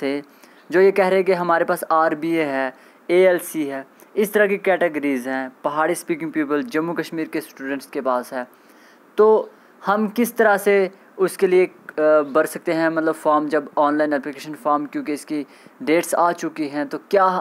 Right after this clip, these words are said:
वहाँ पे option ही नहीं आ रहा, तो कौन सी category choose करें? हम कोशिश करेंगे, हम जो information bulletin,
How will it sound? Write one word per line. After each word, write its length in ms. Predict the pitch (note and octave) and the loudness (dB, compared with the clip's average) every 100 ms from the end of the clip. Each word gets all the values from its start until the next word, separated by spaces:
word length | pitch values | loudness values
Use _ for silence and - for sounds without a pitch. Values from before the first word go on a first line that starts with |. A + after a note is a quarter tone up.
| - | -6
वहाँ 200 | D3 D#3 | -4 -2
पे 100 | E3+ | 2
option 340 | E3+ E3 G3+ F#3+ | 2 0 -2 -2
ही 60 | |
नहीं 200 | E3+ D3+ | -2 0
आ 100 | C#3 | 2
रहा, 100 | C#3 | 0
तो 120 | C#3 | -2
कौन 240 | D#3 G3 G3 | -2 0 0
सी 120 | F#3 | -2
category 420 | E3 D3+ D3 D3 | -2 -2 -2 -6
choose 320 | C3+ D3 B2+ | -6 -8 -6
करें? 220 | C#3+ C#3 C3+ _ _ - _ _ _ | -6 -8 -8 _ _ -20 _ _ _
हम 240 | - A3 A3+ | -2 0 2
कोशिश 360 | A#3 A3+ G#3 F#3+ | 2 0 -2 -4
करेंगे, 460 | D#3+ C3 A#2 A#2 - _ _ _ _ | -2 -2 -4 -6 -10 _ _ _ _
हम 300 | E3 G3 G3+ - | -2 -2 -2 -8
जो 160 | D#3+ F#3+ | -2 0
information 500 | F#3 F3 F3 E3+ F#3 | 2 -2 -4 -6 -4
bulletin, 400 | E3+ E3+ E3 E3+ | -2 -2 -4 -8